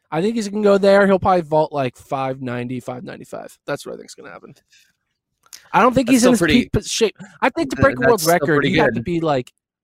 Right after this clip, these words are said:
Speaker 1: to break a world record, you have to be in the zone. You gotta be focused. You have to be putting, like,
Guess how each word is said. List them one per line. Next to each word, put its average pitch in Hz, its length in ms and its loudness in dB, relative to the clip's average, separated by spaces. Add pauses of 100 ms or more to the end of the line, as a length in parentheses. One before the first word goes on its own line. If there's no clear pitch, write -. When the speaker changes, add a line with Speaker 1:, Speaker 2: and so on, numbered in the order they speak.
(680)
Speaker 1:
to - 60 -20
break 285 200 -4
a 254 40 -8
world 214 180 2
record, 165 240 0
you 151 40 -4
have 165 80 -6
to 143 80 -14
be 135 160 -10
in 214 160 0
the 208 100 2
zone. 147 400 0
You 202 100 -8
gotta 185 180 -2
be 135 100 -8
focused. 175 580 -2
You 180 100 -6
have 175 120 -6
to - 40 -20
be 147 220 -12
putting, 165 280 -6
like, 135 280 -8